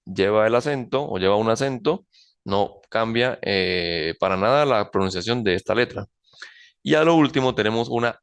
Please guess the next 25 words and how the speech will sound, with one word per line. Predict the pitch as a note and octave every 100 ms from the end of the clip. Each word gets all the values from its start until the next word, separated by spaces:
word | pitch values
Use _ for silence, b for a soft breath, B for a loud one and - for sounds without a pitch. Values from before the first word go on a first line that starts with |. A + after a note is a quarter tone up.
| _
A | C3 C#3 - -
I | C3+ - -
N. | D3+ G2 F#2+ _ _ _ B B B B
La | - G#2 -
I | D3+ -
N, | D3 B2+ B2+ C#3+ -
nosotros | - G2+ A2
sabemos | B2 A#2+ A#2 B2+ -
que | -
suena | G#2 G2+ A2 - _
in, | D#3+ C#3 G#2+ _ _ _ _ _ _ _ _ D#3
In. | D#3 A2 - _ _ _ _ _ _ _
Entonces | - F#2+ A#2+ F#2 F2+
tenemos | F2 F#2+ A2
una | A#2+ A#2+ B2 C3
A | -
antes, | - C3+ A2+ A#2 C#3+ D3 _
pero | F#2+ F#2
predomina | F2+ F#2 G2 G#2+
el |
sonido | A#2+ A2+ G#2+
de | F2+
la | F2+ -
I | B2+ C#3+
N | C#3 C3 -